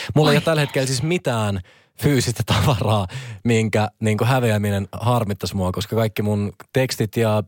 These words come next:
Speaker 1: demot ja muut on niinku, ne on jossain pilvipalvelussa ja,
Speaker 2: Niin.
Speaker 1: ja tota, tavaraa saa aina uutta, niin, niin tota, mä en kyllä ole kiintynyt tavaraan niinku lainkaan.
Speaker 2: Siis tää on ihailtava piirre. Äär-, siis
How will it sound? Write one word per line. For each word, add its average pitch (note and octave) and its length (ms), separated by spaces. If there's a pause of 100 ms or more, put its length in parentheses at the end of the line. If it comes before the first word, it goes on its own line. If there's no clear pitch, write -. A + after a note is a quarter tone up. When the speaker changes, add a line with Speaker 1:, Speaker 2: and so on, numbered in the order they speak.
(120)
Speaker 1:
demot A2+ 340
ja G#2 60
muut G#2 280
on F#2+ 120
niinku, F#2+ 220
ne G#2+ 80
on F#2+ 240 (100)
jossain A2 320
pilvipalvelussa F2+ 840
ja, E2+ 160 (240)
Speaker 2:
Niin. C#4+ 340
Speaker 1:
ja F2+ 120
tota, F#2 260
tavaraa F#2+ 400
saa G2 200
aina F#2 220 (120)
uutta, F#2 440
niin, D#2+ 260 (160)
niin F2 180
tota, F2+ 220
mä A#2 140
en A2 60
kyllä G#2 140
ole G2+ 80
kiintynyt F#2 340
tavaraan D#2+ 440
niinku E2+ 220
lainkaan. E2+ 460 (360)
Speaker 2:
Siis D#4 220 (120)
tää C#4 100
on C4 120 (100)
ihailtava G3+ 840
piirre. F3 380
Äär-, F#3 580
siis F3+ 260